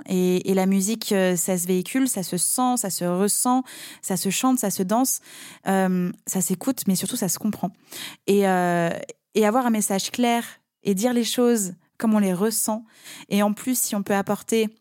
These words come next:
eh bien, du positif, mais pas que, mais aussi faire changer certaines choses,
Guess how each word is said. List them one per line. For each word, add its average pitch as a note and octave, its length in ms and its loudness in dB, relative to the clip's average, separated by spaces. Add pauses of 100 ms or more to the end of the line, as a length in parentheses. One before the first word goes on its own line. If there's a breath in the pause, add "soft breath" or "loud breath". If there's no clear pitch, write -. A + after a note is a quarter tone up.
(880)
eh F#3 120 0
bien, F3+ 460 0
du F#3+ 120 0
positif, A3+ 460 -2
mais F#3+ 100 0
pas F#3+ 140 0
que, D4 240 0
mais A3+ 120 4
aussi G#3+ 360 -2
faire G#3+ 320 -2
changer A#3 640 2
certaines F3+ 360 -6
choses, A#3+ 380 0